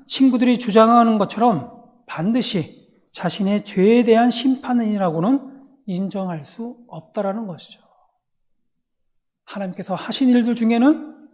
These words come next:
분명히 의의가 있다 하더라도 그 속에 하나님의 또한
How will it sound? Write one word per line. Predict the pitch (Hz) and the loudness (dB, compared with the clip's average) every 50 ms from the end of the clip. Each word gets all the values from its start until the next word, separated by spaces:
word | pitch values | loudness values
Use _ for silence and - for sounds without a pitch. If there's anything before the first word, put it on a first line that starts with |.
| _ _ _ | _ _ _
분명히 | - - 196 190 202 214 208 202 214 240 214 240 233 - - - _ _ _ _ _ _ _ _ _ _ _ _ _ _ | -14 -8 -4 -2 -2 0 0 0 0 -2 -2 -4 -6 -10 -18 -20 _ _ _ _ _ _ _ _ _ _ _ _ _ _
의의가 | - 220 240 269 269 269 262 277 254 | -4 0 2 2 2 2 2 2 0
있다 | 208 156 - - - 214 180 | 0 0 -6 -8 -6 -4 -4
하더라도 | 196 196 220 202 185 151 - 151 143 - - _ _ _ _ _ _ _ _ _ | -4 -4 -4 -4 -6 -6 -8 -12 -14 -16 -18 _ _ _ _ _ _ _ _ _
그 | - 185 | -12 -10
속에 | - 196 165 - 196 226 254 247 247 - - - _ _ _ | -8 -8 -6 -4 -4 -4 -4 -6 -8 -16 -20 -20 _ _ _
하나님의 | - - 214 208 196 190 185 185 185 - | -14 -10 -10 -8 -8 -8 -8 -10 -10 -10
또한 | - 196 190 220 240 | -8 -8 -6 -8 -10